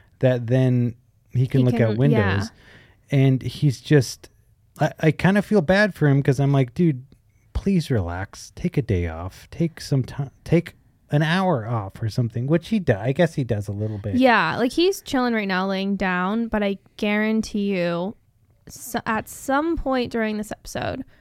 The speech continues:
Speaker 2: Brian has his office door closed right now. At some point during this episode, he is gonna be at that door whining, like,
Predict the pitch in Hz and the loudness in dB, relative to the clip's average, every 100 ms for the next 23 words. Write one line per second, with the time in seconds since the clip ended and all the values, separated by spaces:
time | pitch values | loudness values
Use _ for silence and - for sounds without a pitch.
0 | _ - 220 233 233 220 214 - 214 - | _ 0 0 0 -2 -2 -4 -6 -8 -6
1 | 185 - 226 - 208 208 - 240 247 269 | -8 -8 -10 -6 -6 -6 -6 -6 -4 -4
2 | 262 269 277 262 - - - - 208 226 | -4 -4 -4 -6 -12 -20 -14 -8 -6 -4
3 | 220 220 214 214 202 - 214 220 220 214 | -4 -6 -6 -8 -10 -8 -8 -8 -8 -8
4 | - 202 196 196 196 208 208 202 185 180 | -6 -8 -6 -6 -6 -6 -8 -6 -6 -6
5 | - 202 196 190 185 190 185 185 | -8 -8 -6 -6 -8 -8 -10 -12